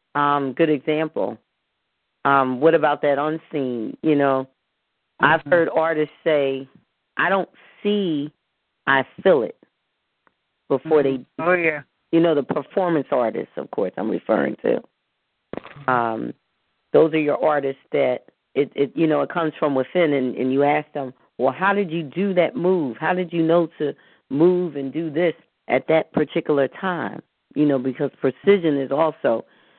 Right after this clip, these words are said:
Speaker 1: a key aspect of art. And that artist will say to you, "Well, I, I, I, you know, I felt it.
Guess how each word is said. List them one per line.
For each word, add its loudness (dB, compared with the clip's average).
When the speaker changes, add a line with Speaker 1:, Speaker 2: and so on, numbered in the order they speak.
Speaker 1:
a 0
key 0
aspect 0
of -4
art. 0
And 0
that 6
artist 0
will -4
say 0
to -4
you, -4
"Well, -2
I, 2
I, 0
I, -2
you 0
know, 2
I 2
felt 0
it. -6